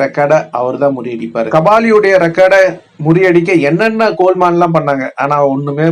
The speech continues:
பண்ண முடியல. அதே மாதிரி ஜெயிலருடைய ரெக்கார்டை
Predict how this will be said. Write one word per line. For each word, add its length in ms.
பண்ண 220
முடியல. 280
அதே 220
மாதிரி 220
ஜெயிலருடைய 560
ரெக்கார்டை 340